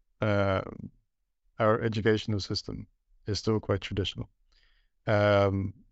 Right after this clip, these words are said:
and Adam, as you just mentioned, the life skills that do need to be involved. Um, I, I would argue in any sort of scenario, not just in a fast scaling, uh, company.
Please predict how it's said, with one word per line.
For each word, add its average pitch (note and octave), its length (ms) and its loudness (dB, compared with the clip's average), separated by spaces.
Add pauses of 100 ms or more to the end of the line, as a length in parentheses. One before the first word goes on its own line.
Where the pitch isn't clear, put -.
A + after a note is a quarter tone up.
(300)
and G#2+ 400 0 (260)
Adam, A2 320 2
as G#2+ 140 2
you G#2+ 80 2
just G2+ 240 -4
mentioned, G#2 340 -2
the G#2+ 100 -2
life A2 240 4
skills G#2 300 -4
that G2+ 200 0 (440)
do D#3 160 2
need B2 220 -2
to G2+ 80 -4
be G#2+ 100 2
involved. G2+ 640 -2 (180)
Um, G#2+ 520 0
I, B2+ 200 2
I C3+ 120 4
would B2+ 160 2
argue B2 520 2
in A#2+ 340 -2
any B2 480 0
sort A2+ 200 -2
of G#2+ 140 -4
scenario, G#2 360 0
not A2 140 0
just - 280 -2
in A2 100 0
a G#2 100 -2
fast G#2 280 0
scaling, G#2 460 -2 (200)
uh, A2+ 280 -4
company. G#2+ 400 -6